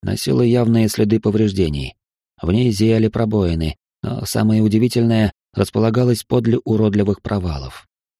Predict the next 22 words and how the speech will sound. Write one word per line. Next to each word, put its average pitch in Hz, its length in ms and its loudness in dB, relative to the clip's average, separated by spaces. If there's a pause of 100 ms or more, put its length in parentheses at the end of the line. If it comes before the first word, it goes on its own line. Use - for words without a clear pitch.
(160)
Их 131 300 -2
обрамляли 110 600 0
остатки - 600 -6
почвы, 78 420 -4 (340)
кое-где 104 440 2
виднелись 107 500 2
вывороченные 104 720 0
корневища 98 600 -2
деревьев, 98 680 -2 (140)
ветки, 90 500 -4 (180)
поросль 92 400 -2
кустарника 107 680 -2 (340)
и - 40 -4
даже 110 280 0
фрагменты 123 640 0
какой-то 117 460 -2
растительности, 82 840 -4 (220)
увядшие 101 540 0
под 95 180 -2
воздействием 95 640 0
космического 85 680 -4
холода. 65 540 -8